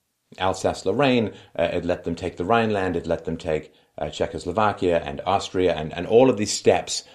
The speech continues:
that led to World War Two.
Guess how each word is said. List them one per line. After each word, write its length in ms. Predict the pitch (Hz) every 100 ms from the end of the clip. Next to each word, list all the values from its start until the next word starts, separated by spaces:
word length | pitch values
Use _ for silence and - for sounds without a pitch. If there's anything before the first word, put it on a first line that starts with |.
| _
that 160 | 92 82
led 300 | 90 90 78 -
to 140 | -
World 380 | 82 85 82 82
War 420 | 82 80 82 82 - _ _ _ _ _ _ _ _ -
Two. 320 | - 233 -